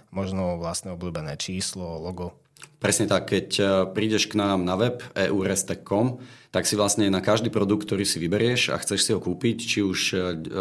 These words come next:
Speaker 2: senior, junior verziu, biely alebo čierny, ten základný materiál, máš tam ešte dve možnosti. Buď si ho môžeš personalizovať svojimi iniciálami alebo svojim číslom,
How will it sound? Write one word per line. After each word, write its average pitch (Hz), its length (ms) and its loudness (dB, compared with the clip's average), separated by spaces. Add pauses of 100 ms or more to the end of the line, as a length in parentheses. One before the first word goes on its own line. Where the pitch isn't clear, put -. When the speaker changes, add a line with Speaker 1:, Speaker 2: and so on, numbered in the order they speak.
(140)
Speaker 2:
senior, 101 560 4
junior 95 400 2
verziu, 92 480 0
biely 92 400 2
alebo 95 240 0
čierny, 95 400 0
ten 95 80 -2
základný 90 400 0
materiál, 113 560 0 (240)
máš 95 160 0
tam 101 160 2
ešte 98 160 0
dve 95 160 2
možnosti. 87 480 -2 (160)
Buď 101 160 0
si - 80 2
ho 120 80 4
môžeš 107 160 0
personalizovať 101 880 0
svojimi 98 400 2
iniciálami 95 720 2
alebo 85 160 -4
svojim 90 320 -2
číslom, 135 480 0